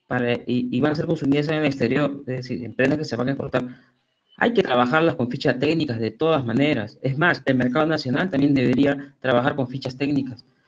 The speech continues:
porque lo que queremos lograr es un producto estandarizado. Entonces, no de-, ni siquiera deberíamos hablar de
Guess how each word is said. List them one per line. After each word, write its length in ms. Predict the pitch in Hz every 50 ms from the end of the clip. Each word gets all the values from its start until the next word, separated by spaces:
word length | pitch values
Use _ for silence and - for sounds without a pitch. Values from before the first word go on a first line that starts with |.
| _ _ _
porque 240 | - 117 113 110 104
lo 120 | - 117 -
que 100 | 117 -
queremos 320 | 123 123 143 139 160 151
lograr 260 | 151 143 135 139 143
es 120 | 143 139 156
un 80 | 151
producto 320 | 135 135 139 143 135 - 147
estandarizado. 760 | 135 - 127 117 104 107 104 - 143 147 156 147 123 113 - _ _ _ _ _ _ _ _ _ _ _ _
Entonces, 640 | - - 131 131 135 135 139 135 139 139 - - _ _ _ _ _ _ _ - - - _
no 160 | - 147 185
de-, 360 | 208 196 175 - - 165 - -
ni 140 | 170 175 165
siquiera 500 | - 170 165 - - 196 202 208 196 175
deberíamos 680 | 151 139 135 135 135 151 165 165 170 175 175 170 170
hablar 380 | 147 139 143 147 151 156 160
de 400 | 156 156 139 135 127 117 113 117